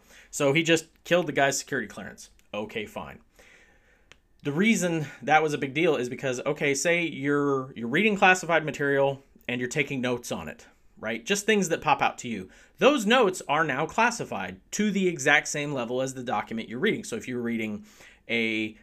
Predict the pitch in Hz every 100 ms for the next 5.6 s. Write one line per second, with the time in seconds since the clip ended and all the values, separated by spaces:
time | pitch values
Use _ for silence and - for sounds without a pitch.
0 | _ - 139 131 139 131 139 156 160 151
1 | - 123 127 117 107 117 113 120 147 151
2 | 123 120 117 117 - 95 - - 123 123
3 | 113 - 220 - - 170 170 165 156 117
4 | 117 147 139 131 131 135 160 - 120 120
5 | 123 120 - 156 -